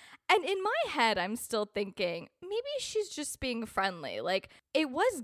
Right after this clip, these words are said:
gay night, but it was, like, gay guys and straight girls. So it wasn't like, I wasn't at a bar with a bunch of lesbians. A part of me was still like, "Maybe she's straight and she just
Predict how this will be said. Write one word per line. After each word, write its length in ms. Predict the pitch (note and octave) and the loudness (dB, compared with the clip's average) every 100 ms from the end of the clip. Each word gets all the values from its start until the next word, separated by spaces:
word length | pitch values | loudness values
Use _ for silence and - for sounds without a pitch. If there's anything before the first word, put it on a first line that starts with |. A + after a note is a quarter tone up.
| - | -2
gay 260 | F3+ F#3+ | 0 2
night, 320 | A#3+ C4 D4+ - | 2 2 2 2
but 140 | B3 | 4
it 100 | A3 | 6
was, 200 | A3+ A#3+ | 6 4
like, 240 | D4+ D#4 - | 2 -4 -4
gay 240 | A3+ B3+ | -2 0
guys 400 | A#3 G3 G3 G3 | 2 2 2 0
and 120 | F#3+ | -6
straight 400 | F#3+ - F#3 D#3 | -6 -2 -2 -2
girls. 480 | - D#3+ D3+ C#3 G#3+ | -2 -2 0 2 0
So 160 | - A3 | 2 2
it 160 | G#3 | 2
wasn't 480 | G3+ G3+ G#3 B3 A3 | 2 2 2 0 0
like, 420 | G#3 F#3+ F3 F3+ - - | 0 0 -2 -4 -4 4
I 100 | A3+ | 6
wasn't 320 | C4+ C#4+ D4 | 6 4 2
at 140 | B3 | 2
a 80 | A3 | 2
bar 320 | G#3 F#3 F3+ | 4 6 6
with 160 | F3+ F#3 | 4 0
a 60 | |
bunch 300 | F#3 D#3+ - | -4 -4 -6
of 120 | F3+ E3+ | -6 -4
lesbians. 640 | D#3 E3 - G#3 G#3+ A#3 - | -2 -4 -4 -4 -2 0 2
A 60 | |
part 320 | C#4+ - D#4+ F#4+ | 2 8 8 8
of 40 | |
me 120 | F4 | 2
was 120 | C#4 | 0
still 140 | - B3+ | 0 0
like, 160 | B3 | 0
"Maybe 340 | D4+ E4 F#4 F#4 | -2 -4 0 0
she's 300 | F4 - D4 | 0 -2 -4
straight 580 | - - - A#3+ A3+ G#3+ | -4 -4 2 4 6 4
and 220 | G3+ G3+ | 0 -2
she 220 | - A3 | -4 -6
just 400 | G3 G#3 G3 - | -4 -4 -2 -6